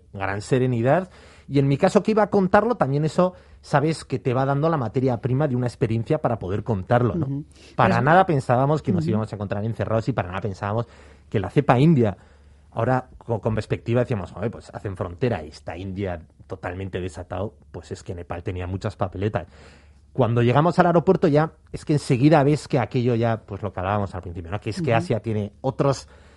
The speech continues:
Speaker 1: criterios de higiene, otros criterios sanitarios, ¿no? Yo he llegado aquí y lo primero, eh, una compañera en la entrada me, me ha, me ha pasado, ¿no? A que, que fuese a una tableta que me mirase la temperatura. Es que allí, eh, bueno, el hotel, para que te mirase la temperatura, pues es que era casi de chiste el
Speaker 2: Ni un
Speaker 1: aparato.
Speaker 2: médico, ¿no?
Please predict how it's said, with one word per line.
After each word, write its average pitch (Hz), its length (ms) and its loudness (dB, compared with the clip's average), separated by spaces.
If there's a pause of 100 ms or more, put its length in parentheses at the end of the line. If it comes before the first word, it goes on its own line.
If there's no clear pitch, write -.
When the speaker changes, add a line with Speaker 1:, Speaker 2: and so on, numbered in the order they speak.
(180)
Speaker 1:
criterios 127 580 2
de 131 80 -2
higiene, 131 800 0
otros - 300 -4
criterios 117 400 -2
sanitarios, 95 500 -4
¿no? 113 120 -2
Yo 117 120 -2
he - 20 0
llegado 110 280 0
aquí 117 420 -2 (280)
y 117 120 -2
lo 110 100 0
primero, 113 500 -2
eh, 101 440 -4
una 110 180 -4
compañera 113 440 0
en 117 80 0
la 113 40 -2
entrada 143 400 2
me, 120 300 -6
me 110 200 -2
ha, 113 220 -2
me 123 120 0
ha 117 40 -2
pasado, 131 400 2
¿no? 131 160 2
A 170 80 0
que, 113 240 -2
que 110 100 -6
fuese 123 280 -4
a - 20 2
una 123 140 0
tableta 139 360 2
que 113 60 -4
me 113 60 -2
mirase 113 240 -2
la 139 80 0
temperatura. 113 520 -2 (480)
Es - 120 -20
que 123 80 -2
allí, 120 360 -2 (240)
eh, 90 300 -10
bueno, 113 140 0
el 82 100 -6
hotel, 101 380 -6
para 95 200 -6
que - 120 -8
te - 80 -12
mirase 87 240 -12
la 101 80 -2
temperatura, 104 500 -2
pues 98 140 -6
es 92 80 -16
que 104 80 -8
era 92 100 -6
casi - 180 -6
de 92 140 -4
chiste - 260 -6
el 165 60 0
Speaker 2:
Ni 160 40 0
un 151 60 0
Speaker 1:
aparato. 160 240 4
Speaker 2:
médico, 151 400 -2
¿no? 175 140 -6